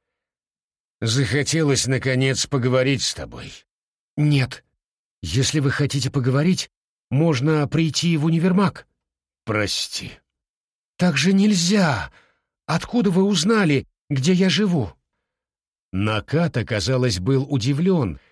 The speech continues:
что Рихо так рассердилась, и стал многословно извиняться. "Мне очень жаль.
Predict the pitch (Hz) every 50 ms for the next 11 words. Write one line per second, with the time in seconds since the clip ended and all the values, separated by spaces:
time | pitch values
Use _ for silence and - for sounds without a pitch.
0 | _ _ _ _ - - - - 139 135 135 - 127 131 131 - - - 143 151
1 | 143 135 147 143 123 - 143 160 139 - - 160 175 170 147 156 208 190 139 101
2 | 85 - - - - _ _ _ _ _ _ _ _ - - 113 110 - - -
3 | 131 120 117 117 101 110 113 113 113 110 - - 117 113 110 104 107 110 - -
4 | 107 95 95 104 98 85 71 67 - - - - - - _ _ _ _ _ _
5 | _ _ _ _ _ _ _ _ - 104 104 113 127 131 127 135 139 139 143 127
6 | - - 135 135 139 135 123 139 147 131 98 76 62 65 58